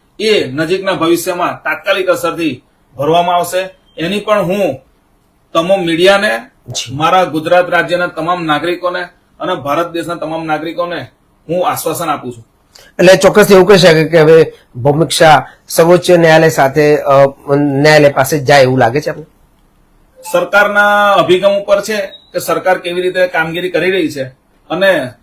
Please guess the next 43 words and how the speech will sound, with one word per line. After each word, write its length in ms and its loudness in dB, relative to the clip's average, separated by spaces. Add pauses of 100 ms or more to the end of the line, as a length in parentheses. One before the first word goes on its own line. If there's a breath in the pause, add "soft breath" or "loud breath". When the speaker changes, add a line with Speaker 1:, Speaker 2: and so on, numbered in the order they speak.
(160)
Speaker 1:
સરકાર, 460 -2
અ, 380 4
આ 140 -4
બધા 200 0
મુદ્દાઓને 500 -2
આવરી 280 -4
લઈ, 320 -4
લઈ 340 -8
રહી 180 -6
છે 320 -4 (340)
કે 520 4
તેનાથી 380 -4
કોઈ 140 -4 (120)
છટકબારી 420 -4
શોધી 260 -8
રહી 180 -6
છે, 220 -12 (400)
એ 120 -2
જોઈ 200 -4
વિચારીને 720 -4
તેના 180 -2
ઉપર 180 -4
Speaker 2:
જી. 0 -
Speaker 1:
હું 200 -6
ચોક્કસથી 400 -8
પગલાં 300 -10
લઈશ. 140 -16 (560 loud breath)
Speaker 2:
અઢાર 220 6
મુદ્દા 240 6
લખે 180 6
છે. 60 2
અઢાર 240 2
મુદ-, 460 0
મુદ્દા 380 2
જે 160 4
છે, 140 2
અઢાર 480 2
મુદ્દા 240 4
પૈકી 260 0
એવા 240 0
કયા 280 0
મુદ્દા 360 0
છે 260 -8